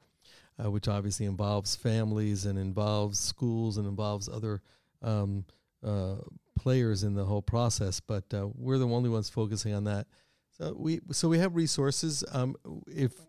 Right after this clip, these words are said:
people have resources that they're, uh, interested in, uh, getting out there, we, we are looking at those and, uh,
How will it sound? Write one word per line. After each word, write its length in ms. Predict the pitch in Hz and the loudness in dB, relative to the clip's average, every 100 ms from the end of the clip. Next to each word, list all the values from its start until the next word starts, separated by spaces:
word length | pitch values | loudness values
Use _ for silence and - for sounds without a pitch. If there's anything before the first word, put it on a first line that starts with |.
| _ | _
people 340 | - 165 147 127 | -4 0 2 2
have 400 | 113 143 160 135 | 4 4 4 2
resources 720 | 135 147 - 143 143 156 135 | 2 2 2 0 0 -2 0
that 220 | 127 120 | 0 0
they're, 280 | 135 123 120 - | 0 0 -2 -4
uh, 200 | 123 113 | -4 -2
interested 480 | - 123 123 - 123 | -2 -2 -4 -2 -2
in, 240 | 120 117 107 _ _ _ - | 0 -2 -6 _ _ _ -8
uh, 40 | |
getting 300 | 113 120 117 | 0 2 4
out 140 | 120 120 | 2 2
there, 120 | 131 | 0
we, 340 | 117 120 120 - | 2 2 0 -4
we 240 | 123 123 | -6 0
are 160 | 120 120 | 2 4
looking 400 | 120 120 127 117 | 4 2 0 0
at 200 | 117 - - | 0 -4 -4
those 400 | 120 113 131 120 | 0 2 2 0
and, 240 | 107 107 | -2 -2
uh, 280 | 110 110 113 | -4 -2 -4